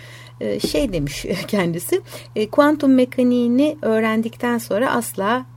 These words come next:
aynı kişi olamazsınız. E, Max Planck'a, e, da bir yer vermiş Michael Wayne, e, bu alıntılar içinde.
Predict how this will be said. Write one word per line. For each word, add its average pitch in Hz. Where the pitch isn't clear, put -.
aynı 185
kişi -
olamazsınız. -
E, 196
Max 247
Planck'a, 262
e, 151
da 160
bir 151
yer 165
vermiş -
Michael 160
Wayne, 160
e, -
bu 160
alıntılar 165
içinde. 175